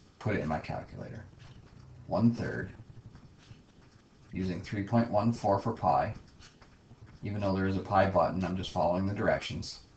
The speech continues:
And then just to make sure I didn't make a mistake, I'll just put point eight squared in the calculator,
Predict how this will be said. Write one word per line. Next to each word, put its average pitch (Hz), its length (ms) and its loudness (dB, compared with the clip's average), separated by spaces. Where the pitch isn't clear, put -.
And 101 140 -2
then 98 640 4
just 110 220 -2
to 117 60 4
make 104 180 2
sure 113 160 2
I 101 80 8
didn't 101 180 -2
make 95 200 0
a 113 40 -2
mistake, 98 480 -2
I'll 92 140 4
just 95 180 -6
put - 180 -4
point 98 420 -2
eight 98 280 -4
squared 90 580 -2
in 85 120 -4
the 92 80 -4
calculator, 82 760 -4